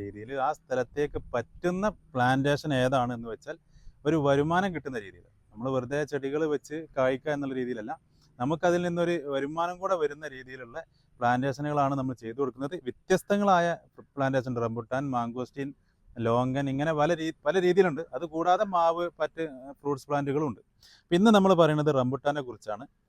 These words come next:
റംബുട്ടാൻ എങ്ങനെ പ്ലാന്റേഷൻ ചെയ്യാം, എത്ര അകലത്ത് ചെയ്യണം, എങ്ങനെ ചെയ്യണം എന്നതൊക്കെയാണ് നമ്മൾ ഈ വീഡിയോയിൽ പറയാൻ പോകുന്നത്. അപ്പം നമ്മുടെയൊക്കെ സാധാരണ ആളുകൾ വീട് വെച്ച് കഴിഞ്ഞാൽ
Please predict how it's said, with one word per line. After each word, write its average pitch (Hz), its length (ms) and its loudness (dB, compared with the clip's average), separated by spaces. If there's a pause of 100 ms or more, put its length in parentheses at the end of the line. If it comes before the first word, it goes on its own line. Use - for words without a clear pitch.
(560)
റംബുട്ടാൻ 147 340 4 (160)
എങ്ങനെ 165 320 2
പ്ലാന്റേഷൻ 143 520 2
ചെയ്യാം, 131 200 -4 (520)
എത്ര - 160 -2 (100)
അകലത്ത് 143 340 0 (100)
ചെയ്യണം, 123 280 -2 (420)
എങ്ങനെ 175 340 0
ചെയ്യണം 123 280 -4 (120)
എന്നതൊക്കെയാണ് 127 540 -6
നമ്മൾ 123 220 -6
ഈ - 100 -6
വീഡിയോയിൽ 117 300 -6 (300)
പറയാൻ 110 260 -2
പോകുന്നത്. 92 320 -12 (280)
അപ്പം 170 180 -6
നമ്മുടെയൊക്കെ 202 440 2
സാധാരണ 170 420 6 (140)
ആളുകൾ 147 240 -2 (120)
വീട് 139 220 -4
വെച്ച് 120 200 -12
കഴിഞ്ഞാൽ 95 280 -8